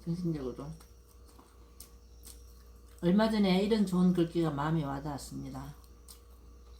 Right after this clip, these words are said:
"남한테 아니면 가족한테 의지하고 살려고 하는 마음은 노예의 근성으로부터 해방되기 어렵다"는 말이 참 가슴에 와닿았어요.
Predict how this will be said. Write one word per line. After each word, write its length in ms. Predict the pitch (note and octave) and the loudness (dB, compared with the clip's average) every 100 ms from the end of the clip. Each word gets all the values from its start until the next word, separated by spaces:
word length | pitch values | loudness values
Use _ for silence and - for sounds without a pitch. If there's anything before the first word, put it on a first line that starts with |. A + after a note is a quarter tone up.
| - - - - - | -20 -20 -20 -20 -4
"남한테 800 | F3 G3 G#3+ G#3+ F#3+ F#3 D3 B2 - | 2 4 6 4 2 2 0 -2 -4
아니면 340 | D#3+ F#3 F3 | 0 2 2
가족한테 680 | D#3+ E3 G3 F3 D#3+ D#3+ D#3 | 0 -2 0 0 0 0 2
의지하고 760 | E3+ E3 G3+ G3+ F#3 F3 D#3 D#3 | 4 4 2 0 2 0 0 -4
살려고 480 | - E3 E3+ E3 | -2 2 2 2
하는 220 | D#3 D#3+ D3+ | 0 -2 -2
마음은 640 | D3 D3 D3+ F3+ F3 C#3 - - - - - - - - - - - - - | -6 -6 -4 -4 -4 -8 -16 -20 -20 -20 -20 -20 -20 -20 -20 -20 -20 -16 -2
노예의 840 | D#3+ F#3+ G#3 G#3+ G#3 G#3 F3 E3 | 4 6 6 6 4 4 6 4
근성으로부터 840 | E3+ E3 F3+ F3+ D#3+ D3+ - D#3 | 2 0 0 0 0 -2 -6 -8
해방되기 500 | D#3 G3+ G3+ F3 D3 | -6 -2 0 -2 -2
어렵다"는 720 | C3+ D3 D#3 D#3 C#3 C#3+ D#3+ D3 | -6 -8 -10 -10 -10 -4 -4 -4
말이 340 | C#3 C#3+ C#3+ | -6 -10 -12
참 240 | - G#3+ | -10 -8
가슴에 360 | G3 C#3 F3+ E3 | -8 -10 -8 -8
와닿았어요. 560 | C3 D3+ - - - | -8 -12 -16 -16 -18